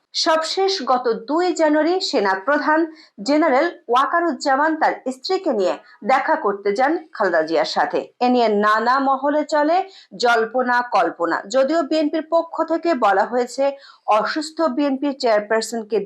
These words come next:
দেখতে তার বাসভবনে গিয়েছিলেন সেনা প্রধান। বিএনপির একাধিক সূত্র বলছে, দুটি বিষয়ে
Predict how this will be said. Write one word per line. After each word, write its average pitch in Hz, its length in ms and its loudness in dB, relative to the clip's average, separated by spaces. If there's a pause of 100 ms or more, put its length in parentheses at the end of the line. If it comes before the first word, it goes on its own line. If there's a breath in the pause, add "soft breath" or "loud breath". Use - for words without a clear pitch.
দেখতে 262 320 0 (140)
তার 202 140 2 (160)
বাসভবনে 220 720 -2 (100)
গিয়েছিলেন 214 460 0 (380 loud breath)
সেনা 170 280 0
প্রধান। 156 240 2 (300)
বিএনপির 220 320 0 (160)
একাধিক 208 340 -2 (120)
সূত্র - 260 -6 (140)
বলছে, 180 280 0 (440 loud breath)
দুটি 302 220 0 (120)
বিষয়ে 262 360 2